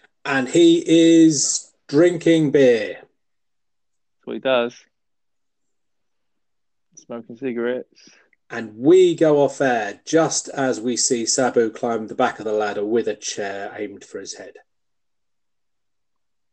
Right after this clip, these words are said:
Speaker 2: Yeah. But, um, spoiler, this does start next week's show.
Speaker 1: <laughs> Yeah, but this thing, I mean, cut, if,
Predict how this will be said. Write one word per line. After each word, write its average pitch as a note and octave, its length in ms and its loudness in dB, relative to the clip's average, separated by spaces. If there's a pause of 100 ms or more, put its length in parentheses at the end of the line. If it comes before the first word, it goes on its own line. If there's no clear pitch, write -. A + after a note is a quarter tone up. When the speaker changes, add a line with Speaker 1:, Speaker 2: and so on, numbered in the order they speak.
(180)
Speaker 2:
Yeah. A#2+ 380 -6 (1120)
But, B2+ 140 -2
um, C3+ 500 -4 (680)
spoiler, A#2+ 640 -2
this A#2 260 -10
does A#2+ 260 -6
start A2 380 -6
next G#2+ 240 -16
week's F#2+ 260 -10
show. F2+ 280 -12
Speaker 1:
<laughs> - 60 -20 (680)
Yeah, - 260 -10 (220)
but D#3 140 -2
this - 200 -6
thing, D3+ 400 -2
I C3+ 40 2
mean, C3+ 260 0 (400)
cut, F#3 280 -2
if, - 40 -8